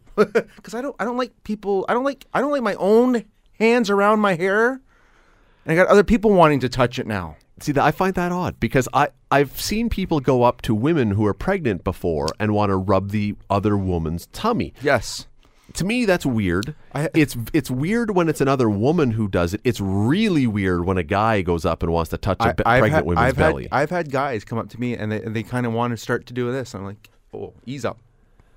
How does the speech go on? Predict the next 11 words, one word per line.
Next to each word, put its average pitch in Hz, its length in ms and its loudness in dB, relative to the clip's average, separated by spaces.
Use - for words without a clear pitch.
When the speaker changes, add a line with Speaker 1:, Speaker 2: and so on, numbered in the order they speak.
Speaker 1:
Your 131 160 2
space, 185 500 -2
my 98 180 -6
space." - 540 -16
Speaker 2:
That, 127 300 2
I, 123 240 2
I 135 160 2
could 135 280 -6
never, 147 800 0
im-, 123 260 -2
I, 113 140 -4